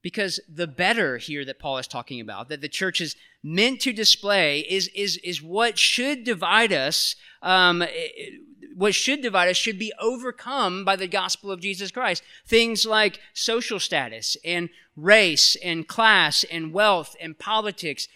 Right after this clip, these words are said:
and gender. What should actually be happening, Paul calls, the better should be happening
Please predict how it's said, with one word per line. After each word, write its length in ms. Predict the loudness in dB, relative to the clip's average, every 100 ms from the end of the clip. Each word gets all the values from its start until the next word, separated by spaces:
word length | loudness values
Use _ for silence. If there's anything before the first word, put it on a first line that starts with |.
| _ -4
and 240 | -4 -2
gender. 600 | 2 4 4 0 -4 -10 _ _ _ _ _ _ _ _ _ _ _ _ _ _ _ _ _ _ _ _ _
What 160 | -6 -2
should 160 | -2 -4
actually 540 | 0 0 2 0 -2
be 160 | -2 -4
happening, 720 | 0 -2 -2 -8 -8 -12 -14 _ _ _ _ _ _ _ _ _
Paul 200 | -2 -2
calls, 360 | 0 -4 -4 -6 -6
the 160 | -6
better 500 | -2 0 0 0 -4
should 240 | -4 -4 -4
be 100 | -6
happening 640 | -6 -6 -8 -8 -8